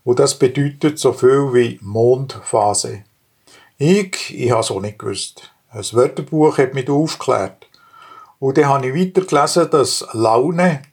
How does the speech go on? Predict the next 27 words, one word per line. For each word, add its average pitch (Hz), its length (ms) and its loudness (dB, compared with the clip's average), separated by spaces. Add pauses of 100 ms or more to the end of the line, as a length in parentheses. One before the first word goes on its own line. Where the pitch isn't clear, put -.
(160)
ich 127 180 -10
zitiere, 131 680 -2 (540)
der 123 240 2
Umschlag 151 920 0
der 127 140 2
Gemütsstimmung 156 1300 -4 (160)
sei. 180 520 -4 (840)
Und 127 140 2
weil 120 140 4
der 123 100 0
Mond 160 400 4
Einfluss 175 680 0
habe, 185 540 2 (100)
der 123 100 -2
Mond, 151 460 2
der 156 80 4
auf 127 180 2
Latinisch 127 640 -4
heisst 131 580 -2 (800)
Luna, 180 800 2
Einfluss 156 800 0
auf - 260 0
unsere 117 220 -4
Stimmung 170 600 2
von - 240 0
uns 120 160 -4
Menschen, 147 520 0